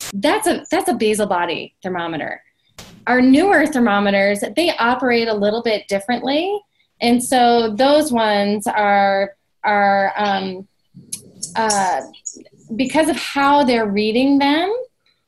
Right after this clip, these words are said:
it's just not quite the same. But for me, that piece is not so important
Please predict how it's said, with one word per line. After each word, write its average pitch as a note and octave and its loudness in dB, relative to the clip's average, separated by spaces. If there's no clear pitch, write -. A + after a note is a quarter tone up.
it's B3+ -2
just D4+ -2
not C4 2
quite A#3 0
the B3+ -2
same. F#3 -6
But B3+ 0
for D4+ 2
me, D#4+ 4
that D4 0
piece D#4+ 2
is C4 -2
not C4 0
so C#4 0
important A#3+ -2